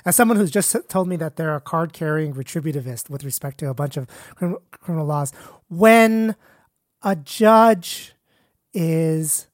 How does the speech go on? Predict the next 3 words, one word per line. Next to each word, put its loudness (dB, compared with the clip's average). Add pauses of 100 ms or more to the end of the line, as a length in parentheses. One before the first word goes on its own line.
sentencing -2 (240)
now -4 (560)
and -4